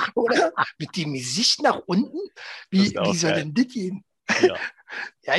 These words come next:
Speaker 1: gut, war dann aber auch dein letzter Traum?
Speaker 2: Mhm, genau.
Speaker 1: Schön.
Speaker 2: Ausgeträumt.
Speaker 1: Ähm,
Speaker 2: Ha.
Speaker 1: das fand ich sehr interessant. Daran denken die, äh,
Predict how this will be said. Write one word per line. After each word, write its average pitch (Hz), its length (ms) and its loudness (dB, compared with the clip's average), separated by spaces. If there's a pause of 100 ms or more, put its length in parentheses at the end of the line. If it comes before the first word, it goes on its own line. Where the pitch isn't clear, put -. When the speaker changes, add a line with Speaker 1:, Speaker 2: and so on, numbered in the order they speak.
(120)
Speaker 1:
gut, - 220 4 (100)
war 156 160 4
dann 196 160 6
aber 180 140 6
auch 165 220 2
dein 175 180 2
letzter 151 380 2
Traum? 302 460 4 (320)
Speaker 2:
Mhm, 254 200 -10
genau. 247 180 2
Speaker 1:
Schön. 196 400 4 (220)
Speaker 2:
Ausgeträumt. 214 520 2
Speaker 1:
Ähm, 202 600 0
Speaker 2:
Ha. - 100 0 (540)
Speaker 1:
das - 260 0
fand 247 220 -2
ich 220 140 -2
sehr 247 160 2
interessant. 254 560 -2 (920)
Daran 208 400 2
denken 208 400 2
die, 190 440 -2
äh, 175 600 0